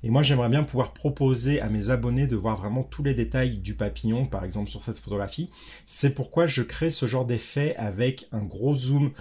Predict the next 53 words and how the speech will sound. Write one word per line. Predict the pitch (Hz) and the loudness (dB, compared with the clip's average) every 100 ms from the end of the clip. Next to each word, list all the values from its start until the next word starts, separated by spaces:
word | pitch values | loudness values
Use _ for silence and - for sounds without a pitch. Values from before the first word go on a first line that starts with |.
| - - | -18 -20
qui | - 104 | -6 -2
va | 104 | -2
être | - - | -2 -4
effectué | 135 151 - 139 | -4 -4 -2 -2
sur | 131 143 | 0 0
l'image. | 113 120 135 | 2 2 2
Et | 120 | 0
vous | |
voyez | 95 104 117 | 0 0 0
que | 110 | -2
là, | 107 123 | 0 0
je | 110 | -2
vais | 101 | -4
avoir | 98 95 113 107 | -4 -2 -2 -2
un | 107 | -4
effet | 104 - | -2 -4
un | 98 | -4
peu | 95 101 | -6 -6
infini. | 113 - 131 151 | -4 -2 0 0
En | 110 | 0
fait, | 117 113 | -2 -4
on | 104 | -2
a | 98 - - | -4 -6 -10
trois | - 120 156 | -6 0 0
photos | - 143 151 151 - - - _ | 0 -2 0 -2 -4 -20 -20 _
qui | - 110 | -4 -2
vont | 107 | 0
être | 104 - - 110 | -2 -4 -10 -6
zoomées, | 90 113 131 135 175 | -2 2 4 4 4
mais | 160 123 151 208 | 2 4 2 0
on | 117 | -4
va | 104 | 0
avoir | 117 127 | 0 2
une | 120 110 | 4 4
liaison | 120 127 127 139 | 4 2 2 -2
absolument | 117 - 110 107 104 | -4 -4 -2 0 -2
parfaite, | 120 - 151 | -4 -4 -2
ce | - | -2
qui | - | -4
fait | 143 | -6
qu'on | 143 110 | -4 -2
va | 98 | -2
avoir | 95 131 135 - - - | 0 0 -2 -12 -20 -12
un | - | -4
scroll | 95 - - 139 135 - | -2 -2 0 2 2 0
infini, | 135 127 - 139 | -4 -2 0 2
mais | 165 | 2
ça | 131 | 0
nous | 110 | -2
permet | 101 110 117 | -2 -2 -2
vraiment | 113 127 | -2 0
d'aller | 123 110 | 0 -2
chercher | 110 117 - 135 | -2 -4 -2 -4